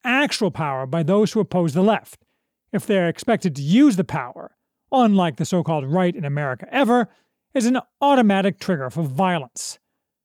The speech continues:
Therefore, if the Republicans have a blowout victory in November, say retaking the House by a very large margin, as well as the Senate with fifty-four or fifty-five seats,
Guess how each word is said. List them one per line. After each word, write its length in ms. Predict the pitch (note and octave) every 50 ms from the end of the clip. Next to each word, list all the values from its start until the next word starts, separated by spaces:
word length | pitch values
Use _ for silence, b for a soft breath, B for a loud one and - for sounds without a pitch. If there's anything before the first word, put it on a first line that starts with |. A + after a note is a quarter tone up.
| _ _ _ _ _ _ -
Therefore, 680 | F3+ F#3 B3 C#4 C4 - B3+ B3 A#3 A#3 A3+ G3+ - _ _ _ _ _ _ -
if 100 | G3+ C#3
the 80 | G#3
Republicans 520 | G3 F#3 - C#4 D#4+ E4+ E4 D4+ C#4 C#4 F#3+
have 140 | G3 G3+ F#3
a 80 | F#3
blowout 720 | E3 D3 C3+ C3+ C#3+ F3+ F#3+ A#3 B3+ B3 A#3+ A#3 A3+ F3
victory 380 | C#3+ E3+ F3 - - F3+ F3+ F3+
in 100 | F3 E3
November, 500 | E3+ D#3+ D3 F#3 E3+ D3 - - - - _ _ _ _ _ _ _ _ _
say 260 | - - - G3+ F#3 E3+
retaking 480 | E3 A#3 C#4 - C4+ C4 F#3+ B3+ A3
the 60 | F#3+
House 340 | D#3 C3+ E3 D#3+ E3+ D#3+ -
by 180 | - - D#3+ C#3
a 40 | B2+
very 260 | B2 F#3+ G#3+ G#3+ G#3
large 260 | G3 F#3+ F#3+ F3 C#3
margin, 520 | D3 D3+ C#3 C3 A#2+ A2+ D#3 D3+ D3 C#3 - _ _ _ _ _ _ _ -
as 220 | G#3 F#3 D#3+ C3+
well 160 | D#3 G3 G3
as 80 | F#3 D3
the 100 | D#3 E3
Senate 400 | - - - D#4 D4 C4 A#3+ A3
with 140 | G3 D#3+ -
fifty-four 540 | A3+ F#3+ F3 G#3+ - - G3 E3+ F3 F3+ F#3+
or 40 |
fifty-five 480 | D#3+ - E3+ - - - E3+ C#3+ C3+ C3+
seats, 480 | - - C4+ B3+ B3 F3+ - - -